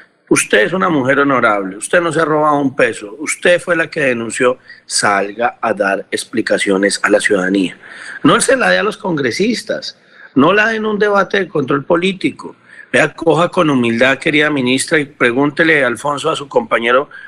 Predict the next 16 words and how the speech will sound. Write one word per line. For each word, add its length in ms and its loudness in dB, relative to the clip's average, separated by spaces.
Juan 200 2
Diego 240 2
Alvira 320 2
y 40 0
dígale, 300 0
sí, 240 0
me 120 2
equivoqué, 460 0
no, 320 2
no, 420 0
no, 220 0
no 160 2
le 140 0
contesté 440 -8
el 100 -10
teléfono, 520 0